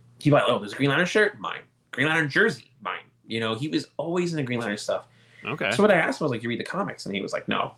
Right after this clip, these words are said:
Speaker 1: I've never read a comic before in my life."
Speaker 2: <laughs> Oh my God.
Speaker 1: And I was like, "All right, let's do this. You're here all the time. You're,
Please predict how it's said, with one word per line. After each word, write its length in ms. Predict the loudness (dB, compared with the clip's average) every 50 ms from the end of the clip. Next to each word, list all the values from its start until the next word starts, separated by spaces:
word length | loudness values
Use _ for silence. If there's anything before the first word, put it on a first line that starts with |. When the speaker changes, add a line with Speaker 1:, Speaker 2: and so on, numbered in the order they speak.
| _ 0
Speaker 1:
I've 60 | 2
never 140 | 4 6 6
read 80 | 6 6
a 40 |
comic 300 | 6 6 4 4 2 -4
before 160 | -6 -8 -8 -4
in 60 | -2
my 80 | 0
life." 380 | 2 2 0 0 -2 -10 -20 -20 _
Speaker 2:
<laughs> 60 | _ _ -2 0
Oh 40 | 0
my 100 | 0 0
God. 140 | -4 -14 -14 -4
Speaker 1:
And 80 | 0 2
I 20 |
was 100 | 2 2
like, 140 | 2 0 0 _
"All 60 | 2 4
right, 200 | 4 4 2 2 0
let's 160 | 0 0 4
do 80 | 4 4
this. 200 | 4 4 0 0
You're 80 | -2 2
here 240 | 2 4 4 4 4
all 120 | 4 2 2
the 80 | 2
time. 420 | 0 -2 -2 -2 0 -2 -2 -2 -4
You're, 240 | -6 -6 -6 -8